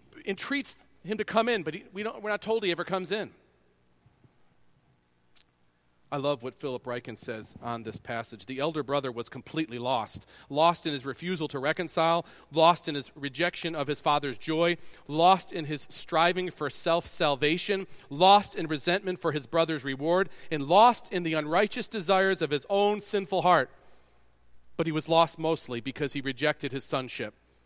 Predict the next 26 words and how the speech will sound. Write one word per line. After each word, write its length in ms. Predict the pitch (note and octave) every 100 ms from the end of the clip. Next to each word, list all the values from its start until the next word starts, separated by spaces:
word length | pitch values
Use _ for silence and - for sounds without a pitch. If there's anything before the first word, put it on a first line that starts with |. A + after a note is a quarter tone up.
| _ -
seeing 280 | - E3
himself 440 | D3 C#3+ - C3+ C3+
as 140 | B2+
a 40 | C3
slave 600 | - C#3+ C3+ A2 G2+ - _ _ _
instead 340 | B2 - C3+
of 100 | A#2
a 40 | -
son." 380 | - A#2+ F#2 E2 _ _ _ _ _ _ _ _ _ _ _ _ _ - _ _ _ _ _
The 80 | -
tale 380 | - D3+ D#3+ E3
of 120 | B2+
two 180 | - F3
sons 420 | - C#3 A#2 A#2
is 120 | A#2
a 40 | A2+
lesson 460 | A#2 B2+ - F#2 A2
about 280 | G#2 G#2+
God's 260 | A#2 A#2 B2+
grace 400 | - B2 G#2+ -
in 140 | -
our 140 | A2 G#2+
hearts. 500 | A2+ G#2+ - - - _ _ _ _ _ _ _ _ _ _ _ _ _ _ _ _ _ _ _ -
And 120 | B2
he 100 | D3+
said, 420 | E3 C3+ A2+ B2